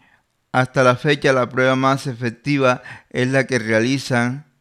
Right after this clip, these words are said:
tomando una muestra con un hisopo de algodón a través de la fosa nasal, un procedimiento incómodo para los pacientes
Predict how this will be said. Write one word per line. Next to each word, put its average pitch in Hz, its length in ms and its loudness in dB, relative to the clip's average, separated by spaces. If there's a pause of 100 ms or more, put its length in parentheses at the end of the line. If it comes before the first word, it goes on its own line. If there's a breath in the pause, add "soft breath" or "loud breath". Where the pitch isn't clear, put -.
(580 soft breath)
tomando 123 720 -2 (500)
una 131 240 4
muestra 127 440 2
con 117 300 0 (300)
un 131 160 4
hisopo 123 640 -2 (360 loud breath)
de 117 120 2
algodón 113 560 2
a 117 100 -2
través 113 380 -2
de 117 100 0
la 113 200 4
fosa 123 460 -6
nasal, 110 600 -2 (500 loud breath)
un 113 160 -2
procedimiento 120 880 0
incómodo 131 640 0
para 117 220 0
los 117 140 -2
pacientes 131 800 -4